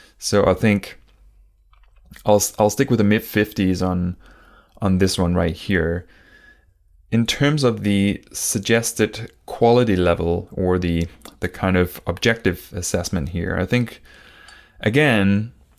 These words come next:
similar to everything else, I, I feel like this here kind of sits in the middle of, of very good to outstanding. It's a very, very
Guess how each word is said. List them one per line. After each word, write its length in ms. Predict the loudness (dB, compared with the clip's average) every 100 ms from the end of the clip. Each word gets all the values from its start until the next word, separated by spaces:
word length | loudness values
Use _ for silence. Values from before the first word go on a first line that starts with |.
| _ _
similar 440 | 0 2 4 4
to 100 | 4
everything 320 | 2 2 2
else, 260 | 2 2 2
I, 120 | 0 2
I 120 | -2
feel 440 | -2 0 2 4
like 300 | 2 0 -2
this 180 | -4 -4
here 300 | -4 -2 -2
kind 220 | -2 -4
of 80 | -2
sits 340 | -2 -4 -4 -6
in 200 | -2 0
the 80 |
middle 380 | 2 0 0 -2 -2
of, 580 | 0 2 0 -2 -12 -20 -20 _ _ _ _
of 180 | 0 0
very 400 | 0 2 4 4
good 340 | 4 2 2 0
to 280 | -2 -2 0
outstanding. 920 | 2 0 -2 -4 -2 0 0 -2 -4 -8 -20 -20 _ _ _ -4
It's 260 | -2 0 0
a 40 |
very, 380 | 2 4 4 4
very 560 | 4 4 4 4 0